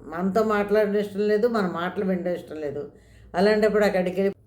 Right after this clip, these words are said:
తర్వాత ఖాళీగా కూర్చున్నాం, ఏదో కూర్చుంటాం, కుర్చీలో కూర్చుంటాం, లేదా ఎక్కడో కూర్చో-, కాళ్ళు ఇలా ఇలా ఊ-, చాలామంది కాళ్ళు ఊపుతారండి. అది ఆడవాళ్ళకే కాదు, మగవాళ్ళకి కూడా దరిద్రమేనండి. కాళ్ళు ఊపితే అష్టదరిద్రాలు స-, వస్తాయంటారు.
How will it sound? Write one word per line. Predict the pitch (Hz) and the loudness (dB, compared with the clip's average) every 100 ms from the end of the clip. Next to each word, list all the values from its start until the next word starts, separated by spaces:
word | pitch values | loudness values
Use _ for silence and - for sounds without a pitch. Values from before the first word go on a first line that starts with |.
| _ _ _ - | _ _ _ -8
తర్వాత | 185 190 | -4 -4
ఖాళీగా | - 170 185 226 262 | -2 2 4 6 6
కూర్చున్నాం, | 254 226 220 233 220 208 | 4 2 0 0 0 0
ఏదో | 202 190 | 2 0
కూర్చుంటాం, | 202 208 208 226 208 175 | 0 0 2 0 0 0
కుర్చీలో | 180 - 185 185 | -2 -4 0 2
కూర్చుంటాం, | 190 175 170 165 170 165 | 2 -2 -4 -4 -2 -2
లేదా | 160 160 | 0 -2
ఎక్కడో | 156 165 | -2 -2
కూర్చో-, | 170 165 - | 0 -2 0
కాళ్ళు | 165 202 220 | 2 4 6
ఇలా | 196 190 190 | 4 4 2
ఇలా | 190 185 | 2 0
ఊ-, | 185 175 | 0 -2
చాలామంది | 185 170 175 196 226 233 226 | -6 -8 -6 -2 -2 -2 -2
కాళ్ళు | 170 165 170 | -2 0 0
ఊపుతారండి. | 180 175 180 156 151 160 - - - | -2 0 -2 0 -2 -4 -8 -18 -6
అది | 185 | 2
ఆడవాళ్ళకే | 190 143 160 190 208 214 233 | 2 4 2 2 2 2 2
కాదు, | 214 202 | 2 2
మగవాళ్ళకి | 160 151 180 202 208 | 0 -2 0 0 0
కూడా | 220 | 0
దరిద్రమేనండి. | 185 170 151 160 175 165 156 143 143 143 - - _ | 2 0 -2 -4 -4 -4 -6 -6 -8 -10 -18 -20 _
కాళ్ళు | 160 170 208 220 | -2 2 4 6
ఊపితే | 208 196 196 | 4 4 -2
అష్టదరిద్రాలు | 165 160 - 196 202 185 190 190 208 208 | -2 -4 -2 2 2 0 0 2 4 2
స-, | 202 160 147 143 - | 2 -2 -2 -4 -6
వస్తాయంటారు. | 143 - 160 139 131 127 123 | -8 -6 -4 -4 -4 -8 -10